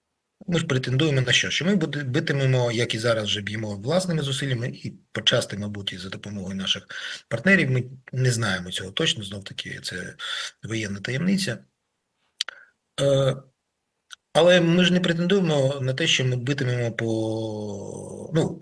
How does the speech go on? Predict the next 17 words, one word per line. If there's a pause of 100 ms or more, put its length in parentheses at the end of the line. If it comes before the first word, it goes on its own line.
є
таке, (360)
по
Москві,
там,
по
Кремлю,
та,
але, (360)
ну,
зрештою,
це
що,
це
щось
дасть? (1040)
Нічого.